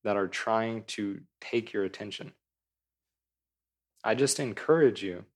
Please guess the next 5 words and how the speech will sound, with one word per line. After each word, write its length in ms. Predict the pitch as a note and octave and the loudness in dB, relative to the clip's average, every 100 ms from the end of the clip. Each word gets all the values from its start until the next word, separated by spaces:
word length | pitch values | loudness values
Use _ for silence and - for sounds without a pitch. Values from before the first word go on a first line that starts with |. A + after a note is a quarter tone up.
| _ _ _ _ _ _ _ _ _ _ _ - | _ _ _ _ _ _ _ _ _ _ _ -10
to 140 | A2+ | -4
stay 500 | - - - B2 B2 | -2 0 2 4 4
in 500 | B2 A2+ A2 G#2+ - | 2 -4 -6 -8 -8
the 100 | G#2+ | -4
word. 440 | G2+ G2+ F#2+ - | 0 0 -2 -4